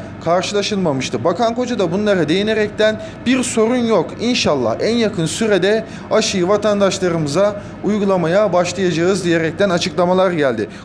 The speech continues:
Konuyla alakalı Bilim Kurulu üyesi Profesör Doktor Necmi İlhan da yaptığı açıklamada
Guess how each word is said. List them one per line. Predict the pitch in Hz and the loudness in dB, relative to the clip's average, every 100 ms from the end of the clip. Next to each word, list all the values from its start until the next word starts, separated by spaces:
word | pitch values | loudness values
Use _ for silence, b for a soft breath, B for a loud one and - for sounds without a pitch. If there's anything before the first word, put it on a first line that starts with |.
| - | -4
Konuyla | 143 208 269 269 | 0 2 2 2
alakalı | 240 196 165 139 127 | 2 2 0 -4 -4
Bilim | 175 247 | -2 -2
Kurulu | 247 214 196 | 0 2 4
üyesi | 175 - 151 | 2 2 0
Profesör | 175 170 180 233 220 | 0 0 -4 -4 -2
Doktor | 196 196 202 175 - | -2 -2 -2 -2 -2
Necmi | 165 151 190 | -2 0 0
İlhan | 196 185 220 196 | 2 2 2 0
da | 113 B B B | -2 B B B
yaptığı | 196 202 202 | 0 0 0
açıklamada | 180 190 - 214 214 208 220 | 0 -2 -2 0 2 2 0